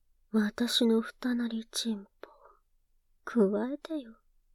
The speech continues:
えー、そんな嫌そうな顔するんだ。人の体操着でシコシコする変態なのに、二なりのチンポを舐めるのは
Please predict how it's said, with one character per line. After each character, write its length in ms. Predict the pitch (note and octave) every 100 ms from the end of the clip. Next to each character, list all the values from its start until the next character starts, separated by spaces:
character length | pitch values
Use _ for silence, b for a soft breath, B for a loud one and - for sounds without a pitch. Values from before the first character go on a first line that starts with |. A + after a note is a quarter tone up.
| _ _ _ _ _ _ _ _ _ _ _ _ -
え 60 | F#3
ー、 800 | F3 E3 E3+ G3+ C#4+ E4 E4+ F4+ _ B B B
そ 200 | - -
ん 480 | B3 B3+ C4+ D4 E4
な 160 | F4+ F#4+
嫌 200 | F#4 F#4+
そ 260 | - G4+
う 40 | F#4+
な 120 | D4+
顔 220 | C#4 B3+
す 300 | A#3+ A#3+ A#3+
る 260 | A#3 B3 C4
ん 160 | B3+ A3
だ。 580 | G3+ F#3+ F3+ F3 G3+ A3 B3 B B B B B B -
人 320 | - - F#3+
の 140 | G3
体 260 | - F#3+ F#3
操 240 | - G3
着 120 | F3+ -
で 180 | -
シ 160 | - -
コ 140 | B3
シ 120 | G#3 -
コ 120 | F3+
す 160 | -
る 80 | F3+
変 320 | F3 F3+ G3
態 260 | A3+ C4+ C4+
な 160 | C#4 D4
の 120 | G#3+
に、 80 | F#3+ _ _ _ _ _ _ _ _
二 340 | - - - D#4+
な 160 | D#4+
り 100 | D#4+
の 160 | D#4 D#4
チ 180 | - D#4
ン 80 | D4
ポ 140 | B3
を 80 | A3
舐 160 | G#3
め 140 | A3+ A#3+
る 100 | A#3
の 240 | G3+ F#3
は 340 | F#3+ G3 G#3+